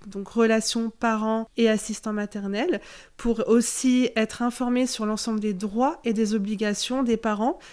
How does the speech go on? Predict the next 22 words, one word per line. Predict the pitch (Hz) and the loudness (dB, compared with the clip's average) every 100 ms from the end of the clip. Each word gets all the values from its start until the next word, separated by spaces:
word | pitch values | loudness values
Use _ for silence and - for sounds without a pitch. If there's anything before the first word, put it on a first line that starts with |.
| - | -2
qui | 247 | 0
sont | - 254 - | 2 0 0
employeurs | 330 339 - 262 240 262 | 2 2 2 2 4 2
des | 247 226 | 2 0
assistants | 220 - 220 233 | -2 -4 -6 -6
maternels | 220 214 214 196 214 285 269 233 | -4 -6 -6 -4 -4 -4 -6 -10
ou | 202 | -8
des | 208 | -6
gardes | 214 214 | -4 -4
à | 202 | -6
domicile, | 202 202 202 - 214 269 247 - - - - | -6 -4 -6 -6 -6 -4 -4 -8 -20 -10 -2
et | 214 | -2
puis | - 262 | 2 0
toutes | - 277 - | 2 0 2
les | 247 220 | 2 2
informations | 202 220 208 202 - 262 | -2 -2 -2 -2 -2 -4
pouvant | 233 208 208 | -4 -6 -4
relever | 208 202 233 | -2 -2 -2
aussi | 220 - | -2 -4
des | 214 202 | -2 0
aides | 220 214 214 | 0 -2 -4
financières. | - 226 214 208 - 139 175 | -4 -2 -2 -2 -4 -8 -10